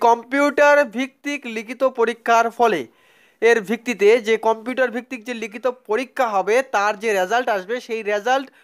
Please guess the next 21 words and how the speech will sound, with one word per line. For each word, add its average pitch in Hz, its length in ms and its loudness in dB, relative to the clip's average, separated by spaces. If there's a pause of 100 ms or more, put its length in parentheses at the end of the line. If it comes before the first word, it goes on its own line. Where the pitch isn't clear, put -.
(160)
ভিত্তিতেই 254 520 -6
কিন্তু 277 320 -6 (180)
শারীরিক 233 400 -2 (100)
যে 254 140 -2
সক্ষমতা 226 500 -2 (920)
পিইটি 277 560 -2 (380)
ও 208 80 2 (180)
পিএমটি 240 520 -4 (880)
তে 233 100 -2
যারা 226 240 0 (120)
সফল 233 240 -2
হবেন, 240 240 0
ফিজিক্যাল 226 360 -2
এফিসিয়েন্সি 220 500 -4
টেস্ট 226 240 0
এবং 196 180 0 (100)
ফিজিক্যাল 202 400 0
মেজারমেন্ট 196 520 -2
টেস্ট, 247 240 2 (520)
হ্যাঁ, 240 240 4 (400)
তো 240 40 -2